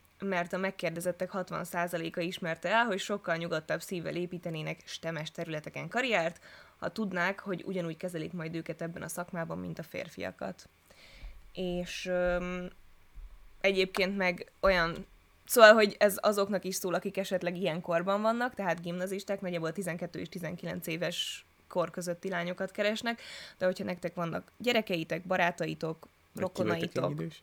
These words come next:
Speaker 1: igen, nyilván. <laughs> Tehát, hogy azokon kívül, akik ennyi idősek és lányok, és néznek minket, mindenki másnak is szólhat, és olyan témákban, ö, lehet, ö, előadásokat hallgatni, mint az űrkutatás, a modern programozás, internet, D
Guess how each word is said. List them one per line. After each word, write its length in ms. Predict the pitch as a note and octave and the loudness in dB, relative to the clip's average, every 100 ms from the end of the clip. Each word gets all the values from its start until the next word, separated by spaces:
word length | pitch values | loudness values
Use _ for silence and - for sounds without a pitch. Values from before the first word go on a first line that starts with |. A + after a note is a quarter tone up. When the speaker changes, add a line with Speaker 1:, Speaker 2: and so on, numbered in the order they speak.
| _ | _
Speaker 1:
igen, 280 | - F#3+ F#3 | -6 -2 0
nyilván. 440 | F3 E3+ D#3 D#3 A#3+ A3 | 2 2 2 4 2 8
<laughs> 140 | F#3 F#3+ | 10 10
Tehát, 160 | E3 | 10
hogy 240 | - - - - _ - - - | 8 4 0 -20 _ -4 -2 12
azokon 460 | A#3+ C4 B3+ G#3+ | 12 12 8 6
kívül, 220 | A3 B3 G#3+ | 4 4 4
akik 240 | F#3+ F3 | 4 2
ennyi 140 | F#3 | 2
idősek 340 | F#3 D#3+ F3 F3+ | 4 2 0 -2
és 140 | E3+ | -2
lányok, 280 | F3+ F#3 E3 | 0 -2 -2
és 120 | E3+ | -4
néznek 340 | F#3+ F#3 D#3+ F3+ | -2 -2 -4 -4
minket, 380 | F#3+ F3+ E3 - - - | -2 -2 -4 -8 -20 -6
mindenki 340 | G3 F3+ F3 | 0 0 0
másnak 360 | F3 F3 F#3 F3+ | -2 -2 -4 -6
is 120 | E3 | -8
szólhat, 480 | - G#3 A#3+ G#3+ G#3 - - - - - - | 0 2 6 4 4 -4 -20 -20 -20 -16 -4
és 100 | G3 | 2
olyan 260 | G3+ F#3 | 4 4
témákban, 760 | G3 F#3+ F3+ F3+ F3 E3+ E3 - - | 2 4 4 4 4 4 2 -4 -4
ö, 60 | |
lehet, 540 | F3+ E3+ F3+ F3+ E3+ - | -2 0 0 0 -2 -2
ö, 380 | D#3+ D#3 D3+ D3 - | -2 0 -2 -2 -4
előadásokat 640 | F#3 E3+ E3 E3+ E3+ F3 | 2 2 2 -2 -4 -6
hallgatni, 360 | G3 E3+ E3 E3+ | -2 -2 -2 -6
mint 160 | D#3+ | -8
az 140 | E3+ - | -8 -6
űrkutatás, 640 | B3+ - A3+ A3 E3 E3 | -8 -6 -6 -2 0 0
a 40 | F3+ | -2
modern 340 | F#3+ G3+ F3+ | -2 0 -2
programozás, 580 | F#3+ F#3 F3+ E3+ E3+ E3+ | -2 -4 -4 -4 -4 -4
internet, 460 | G3 A3 F3+ D#3+ | -4 -4 -2 -2
D 60 | F3 | -2